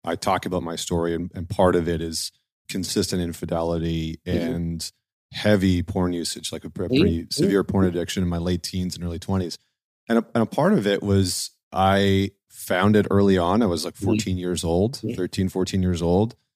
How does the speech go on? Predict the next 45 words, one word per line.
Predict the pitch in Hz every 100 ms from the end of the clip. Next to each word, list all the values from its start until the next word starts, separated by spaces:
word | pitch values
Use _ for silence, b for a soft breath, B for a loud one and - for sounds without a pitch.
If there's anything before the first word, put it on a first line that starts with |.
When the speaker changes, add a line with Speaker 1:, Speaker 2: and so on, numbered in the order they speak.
| _
Speaker 1:
We | 95
had | 92 78
dial-up | 78 82 90 120 - -
at | 107 -
Speaker 2:
Mm-hmm. | -
Speaker 1:
home. | 131 120
And | 113 98
so | 101
it | 92
was, | 95 -
you | 123
know, | 110
it |
was | 101
pretty, | - 123
sh-, | 110 - -
it |
was | 113
pretty | - 143
shitty | - - 127 139
as | -
far | - 104 104
as | -
porn | 95 95 104
goes. | 98 120 165 - 127
Speaker 2:
Mm-hmm. | 123 127 110
Speaker 1:
Uh, | 92
it | 92
wasn't | 101 101 107
as | 95 90 -
readily | 104 101 107 101 98
accessible | 90 - 95 - 101 98 98
as | 87
it, | 92 85 _ 92
as | 90
it | 90
is | 92 -
today. | 90 85 90 127 _ _ _ _ _ -
But, | 92 98 98 98 - - -
you | 120
know, | 113 110
it | 107
was | 110
just | - 110 - -
unchecked, | 104 104 - 104 117 - -